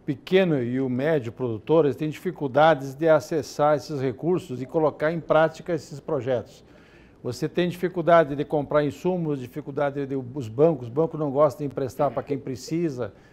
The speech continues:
gostam de emprestar pra quem não precisa, aquela, é, e, e, o produtor não tem maquinário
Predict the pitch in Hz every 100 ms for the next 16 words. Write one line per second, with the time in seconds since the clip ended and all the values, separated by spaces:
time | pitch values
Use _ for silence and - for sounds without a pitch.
0 | - - 139 147 151 127 143 123 143 143
1 | 139 151 147 156 151 127 - 170 175 139
2 | 131 190 185 - - _ - 135 160 165
3 | 165 147 143 151 165 165 - - 160 160
4 | 151 175 165 160 175 170 190 - 175 165
5 | 151 143 135 151 139